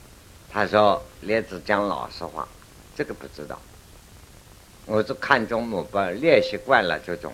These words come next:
观音子说：“未可，不行。”那么退而习之三年，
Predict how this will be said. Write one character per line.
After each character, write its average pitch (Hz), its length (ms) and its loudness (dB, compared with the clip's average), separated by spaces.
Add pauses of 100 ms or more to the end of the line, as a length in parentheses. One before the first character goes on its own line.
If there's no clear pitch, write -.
(1200)
观 104 140 2
音 107 160 2
子 98 120 -6
说 98 200 -4
：“未 117 200 -4
可， - 200 -12 (600)
不 82 80 -12
行。” - 180 -10 (2500)
那 127 120 6
么 131 120 2 (140)
退 226 240 12
而 147 300 12
习 113 320 -4
之 92 500 -4
三 151 480 10
年， 135 220 8